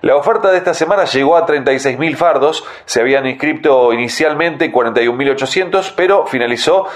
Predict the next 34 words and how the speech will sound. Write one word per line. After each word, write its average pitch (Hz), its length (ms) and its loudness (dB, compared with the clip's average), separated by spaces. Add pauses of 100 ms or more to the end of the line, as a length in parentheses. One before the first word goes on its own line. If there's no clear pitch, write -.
(180)
en 156 220 -4
treinta 143 280 0
y 131 60 -2
seis 135 180 -4
mil 180 220 -2
con 143 160 0
una 156 160 0
comercialización 127 800 -2
del 165 300 0
noventa 147 500 0
por 127 160 0
ciento. 90 460 -4 (320)
En 123 140 -4
nuestro 147 260 0
país 185 460 0
y 135 140 -2
en 135 100 0
Uruguay 156 420 2
también 175 400 0 (160)
se - 140 -4
están 147 160 0
llevando 143 360 2
a 135 80 0
cabo 151 500 4
algunos, 131 840 0 (100)
algunas 123 440 0
operaciones 113 500 -2
puntuales, 170 720 0 (220)
pero 123 180 0
no 139 160 0
tantas 151 500 -2
durante 117 440 0
esta 117 200 -4
semana. 90 500 -2